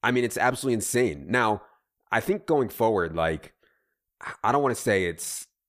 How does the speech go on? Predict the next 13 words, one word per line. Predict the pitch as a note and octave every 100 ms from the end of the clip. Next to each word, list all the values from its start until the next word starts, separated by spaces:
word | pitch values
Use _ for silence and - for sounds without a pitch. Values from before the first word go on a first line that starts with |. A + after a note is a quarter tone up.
| - -
bad, | G#2 A2+ F#2+ D#2+ D#2+
but | F#2
it's | E2+ A#2
not | A2+ G2
as | G2 G2 G2
good. | G#2 D#2+ - _
Taylor | - A#2+ A2+
Lewan | G2+ G2 G2
is | F#2
in |
the | G2
concussion | F#2+ F2+ F2+ - E2+ E2 _ _ _ _
protocol. | - A2+ F2 E2+ F#2 E2 F2 F2